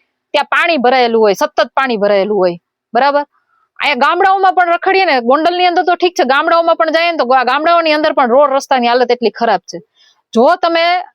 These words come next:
આટલા વર્ષથી તમે અહીંયા સત્તા ઉપર છો, જો તમે કાંઈ સારું કામ કર્યું હોત ને તો તમારે ન્યા મારા નવ જણાની રેલીનો વિરોધ ન કરવો પડત. તમારે આ ગોંડલની, અ, ઈ પરિસ્થિતિનો તમે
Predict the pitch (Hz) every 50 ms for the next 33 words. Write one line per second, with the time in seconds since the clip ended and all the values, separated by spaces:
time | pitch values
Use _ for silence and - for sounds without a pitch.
0 | _ _ _ _ - - 240 277 294 - 349 349 302 247 262 294 311 302 - -
1 | 311 277 294 285 294 285 277 277 269 - - 254 - 277 269 285 262 - 269 254
2 | - - 311 285 247 262 269 247 269 269 254 269 269 262 240 - - 254 269 269
3 | - 277 269 269 247 240 254 277 320 349 359 392 392 - 359 277 254 - - -
4 | - - _ _ _ - 277 - - 277 285 311 330 339 339 330 320 320 339 349
5 | 359 349 - _ _ _ - 240 277 311 294 262 247 294 320 359 359 294 339 349
6 | 359 349 349 320 302 294 320 349 349 339 302 247 254 285 311 302 262 254 302 320
7 | 277 240 233 208 190 180 - 180 170 165 165 _ _ _ _ _ _ _ _ _
8 | _ _ _ _ _ _ _ _ _ _ _ - - - _ - 247 285 320 339
9 | 349 349 339 311 269 294 311 311 339 349 359 370 359 320 - - - 226 240 254
10 | 269 302 - - 320 339 320 - 359 349 370 359 349 330 - 330 339